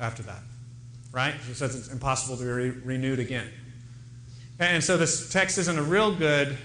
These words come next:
verse for those people that hold to that tradition, 'cause generally that tradition says you can be really, really lost, or you can be really, really saved, and then you can really lose it. And then you can be saved again, and then you can lose it again. You know, that, generally that tradition kinda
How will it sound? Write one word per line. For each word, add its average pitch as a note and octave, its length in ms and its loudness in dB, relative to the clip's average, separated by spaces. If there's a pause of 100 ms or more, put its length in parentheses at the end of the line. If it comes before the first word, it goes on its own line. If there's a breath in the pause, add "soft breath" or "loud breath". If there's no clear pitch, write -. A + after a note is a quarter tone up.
(140)
verse D3+ 340 2
for D3 200 -2
those C3+ 200 0
people D3 260 -2
that A#2 100 -8
hold D3 240 0
to D3 100 -6
that B2 300 0 (360 loud breath)
tradition, F#3+ 440 4
'cause E3 120 2
generally G#3 400 6
that D#3+ 180 6
tradition D#3 360 2
says C#3+ 300 4
you D#3+ 60 -2
can D3 120 2
be C#3+ 120 2
really, D#3+ 240 6
really E3+ 200 4
lost, D3+ 580 2 (560 loud breath)
or D3 60 4
you C3+ 60 6
can C3+ 100 0
be B2+ 140 4
really, D3+ 220 4
really C#3+ 160 2
saved, C3+ 440 4
and B2 80 -2
then B2 300 -2
you B2+ 80 2
can A#2 120 0
really D3+ 200 6
lose C3 320 4
it. G#2 120 -6
And - 260 -4
then G#3+ 80 6
you G3 60 4
can E3+ 240 2
be D3+ 100 0
saved G3 280 4
again, A2 140 -2
and A2+ 100 -4
then C#3 60 0
you C3+ 60 0
can B2 120 -4
lose D3 200 4
it A#2 80 -4
again. A#2 140 -2
You D3 60 0
know, C#3+ 120 4
that, D#3+ 360 -2
generally F3+ 360 4
that D#3+ 160 4
tradition D#3+ 460 2
kinda C#3 340 -2